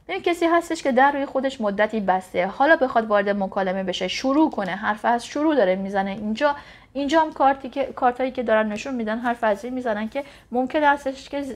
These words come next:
اه، زمان ببره. چون دیدیم که دور و برش مسائل کاری، مسائل خانوادگی، تغییرات در راه بودن.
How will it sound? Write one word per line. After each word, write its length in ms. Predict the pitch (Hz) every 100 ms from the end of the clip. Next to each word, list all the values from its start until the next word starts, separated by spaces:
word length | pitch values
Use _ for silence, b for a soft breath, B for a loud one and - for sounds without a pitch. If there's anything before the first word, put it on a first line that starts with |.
| -
اه، 720 | 220 214 208 196 196 196 190
زمان 440 | 202 240 214 185
ببره. 340 | 185 170 170 175 B B B
چون 240 | - 339
دیدیم 260 | 277 311 311
که 100 | 302
دور 180 | 247 233
و 20 |
برش 280 | 240 247 240
مسائل 520 | 226 220 214 240 294
کاری، 340 | - 247 247
مسائل 460 | 247 214 - 202 277
خانوادگی، 440 | - 247 233 214
تغییرات 800 | 220 233 190 208 214 240 - -
در 180 | 190 196
راه 440 | 196 202 202 208 -
بودن. 300 | 185 180 -